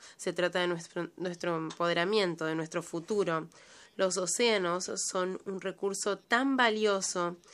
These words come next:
para la energía sostenible alternativa, incluyendo la conversión energética ternal-, termal oceánica.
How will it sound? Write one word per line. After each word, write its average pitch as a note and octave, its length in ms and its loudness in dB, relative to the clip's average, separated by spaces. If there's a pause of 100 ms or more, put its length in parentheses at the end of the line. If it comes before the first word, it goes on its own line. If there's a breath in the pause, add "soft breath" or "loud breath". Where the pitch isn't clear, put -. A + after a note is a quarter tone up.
(300 loud breath)
para E3+ 440 2 (420 loud breath)
la F3+ 180 2
energía E3+ 360 2
sostenible F3 580 0
alternativa, E3 840 0 (840)
incluyendo G#3+ 1080 2 (840 soft breath)
la G3 340 6
conversión A3 800 2
energética F#3+ 760 0
ternal-, F3 520 2
termal F#3 340 0
oceánica. E3 800 -2